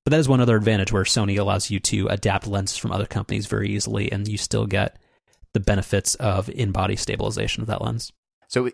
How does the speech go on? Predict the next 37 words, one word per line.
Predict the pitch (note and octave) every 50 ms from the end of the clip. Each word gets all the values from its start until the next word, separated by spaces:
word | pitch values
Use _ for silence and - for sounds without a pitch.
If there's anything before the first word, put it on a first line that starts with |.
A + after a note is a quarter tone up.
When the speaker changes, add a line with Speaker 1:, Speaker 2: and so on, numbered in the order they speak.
| -
Speaker 2:
so | - - C#3+ C#3+ C#3+ -
E-mount, | F3+ F3+ F3 D#3 C#3 B2 A#2 A2+ A2 G#2 G2 - -
the | B2
way | A#2+ C3 B2
to | A2+
think | - B2 G#2+ G#2+
about | F2+ F#2+ F2+
that | - G2+ G2 F#2+ F2+
is | E2+
that's | A2 G#2 G2+ -
basically | - G#2+ G#2 F#2+ - G#2 G#2 G2 F2
just, | D#2+ F#2+ F2+ - -
like, | F2+ D#2 -
Sony's | - - - - - - A2 G2+ F#2+ F#2+ F#2 F2+ F2 E2+ E2+ E2+ - - - _ _ _ _ _ _ _ _ _ _ _ _ _ _ _ _ _ _ _ _ _
lens | - G#2+ G2+ F#2+ E2+ E2 E2 E2
system. | - - - - - - - - - F2+ - _ _ _ _ _ _ _ _ _ _ _ _ _ _ - -
Speaker 1:
Yes. | D3 A#2+ - - - - - - _ _ _ _ _ _ _ _ _ _ _ _ _ _ _ _ _ _ -
Although | - C3+ A2+ A#2+
you | A#2 A2+ A#2+ A2
can, | - C3+
you | A#2+ A2+
can | - B2 A2+ A2+ - _ _ _ _ -
get | - C3 A#2 B2+ A2+ G#2+
lenses | G#2+ G2+ G2+ G2 G2 G2 - -
made | G#2+ G2 G2 G2
by | - G2 G2 -
other | - G2+ G#2
companies | - - - - - A2 G#2+ G#2 -
like | G2+ F#2+ -
Sigma | - - A2+ G2 G2 F#2 F#2 F#2+ G2+ G2+ G#2 -
and, | - G2+ G2+ G2+ G2+ G#2 G2 G2+ -
uh, | - G#2+ G2+
Tamron | - - - G2 F#2 - - - G#2+ G#2+
and | G#2+ -
a | -
few | - G#2
others. | G2+ G#2+ A2 B2+ C#3+ - -